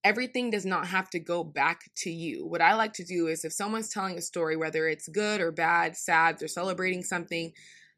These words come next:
let them bask in that and bask in that with them. And if you can relate to the story, say it after you realize that, like, read the social cue. Wait until after they have finished their story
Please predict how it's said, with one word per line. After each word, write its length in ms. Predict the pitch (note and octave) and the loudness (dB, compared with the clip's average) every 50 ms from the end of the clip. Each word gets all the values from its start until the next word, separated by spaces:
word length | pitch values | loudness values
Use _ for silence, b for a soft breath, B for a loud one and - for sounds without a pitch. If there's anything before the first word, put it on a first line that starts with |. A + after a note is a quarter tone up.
| B _ - | B _ -8
let 420 | - E3+ F#3 G#3+ B3 D4+ - - | -4 0 4 4 4 4 4 0
them 260 | C4+ C4 B3+ A#3+ G#3 | 0 0 2 0 2
bask 400 | D#3+ E3+ E3 F3+ B3 C#4 - - | 2 4 4 4 4 0 -4 -8
in 120 | E3+ D#3+ D#3+ | -6 -6 -4
that 200 | D#3 D#3 C3+ C#3 | -2 -4 -2 -4
and 120 | E3 E3 | -4 -2
bask 320 | D#3 D#3 F3 A3 G#3+ - A3+ | 0 0 0 0 -2 -2 -4
in 120 | G3+ G3 | -2 0
that 220 | F#3+ D#3+ C3 D#3+ | 0 0 -2 -2
with 240 | D#3 E3 E3+ E3+ - | -2 -2 -4 -2 0
them. 300 | - B3 B3+ C4 D4 D4 - B B B B B B | 0 0 0 0 -2 -4 -6 B B B B B B
And 100 | F#3 G#3 | -2 0
if 120 | G3+ E3 | 0 0
you 120 | F3+ A3 B3+ | -2 -4 -4
can 260 | - E4+ D#4+ C#4+ A#3+ | -2 0 0 0 0
relate 440 | G#3 F3 E3 E3+ F3 F3+ G#3 - - | 0 -2 -2 0 -2 -2 -4 -4 -6
to 100 | - A#3 | -4 -4
the 100 | G3+ F3+ | -4 -4
story, 640 | - - - E3 E3 E3 F3 F#3+ G#3 B3 C4+ C4 - _ _ _ _ _ _ _ _ | -4 -4 0 2 2 2 2 2 0 -2 -4 -6 -10 _ _ _ _ _ _ _ _
say 360 | - - - - B3 C4+ C#4+ C#4+ | -12 -2 2 4 4 6 4 4
it 100 | - - | 2 4
after 440 | - F#3 G3+ G#3 G#3 - - A#3 A#3 | 4 4 4 4 2 -2 0 0 2
you 280 | A3 G3+ G3+ F#3+ E3 D#3 | 2 0 -2 -4 -2 -2
realize 440 | E3+ F3+ F3+ F#3 F#3 F3+ F#3 F#3+ F#3+ | 0 0 2 4 6 6 6 4 4
that, 240 | F#3 E3 D#3 - - - | 4 2 2 2 0 -2
like, 140 | F3+ E3+ D#3+ D#3+ | -4 -4 -2 -2
read 240 | F#3 A3+ B3 B3+ | -2 -2 -2 -2
the 100 | - A#3+ | -2 -4
social 360 | - - F#3 F3+ F3+ - F3 E3 | -4 -2 -4 -4 -4 -6 -8 -8
cue. 280 | - - D#3+ D#3 D3 - | -6 -4 -4 -4 -4 -4
Wait 200 | - E3+ G#3+ G3+ A3 | -2 -2 0 0 0
until 180 | B3+ B3+ B3+ | -2 0 2
after 300 | - F3 F3+ F#3+ - G3+ F#3 | 4 4 4 2 2 -2 -2
they 60 | F3+ | 0
have 160 | F3 E3+ - _ | 0 -2 -2 _
finished 320 | G3+ F#3+ F#3 F3+ F3+ - | -4 -4 -4 -4 -6 -4
their 180 | E3+ E3+ E3+ E3+ | -2 -2 0 0
story 600 | E3 - - - F3 E3 D#3+ C3 A2 A#2+ C3+ - | -2 -4 -6 -4 -2 -2 0 0 -2 -4 -6 -10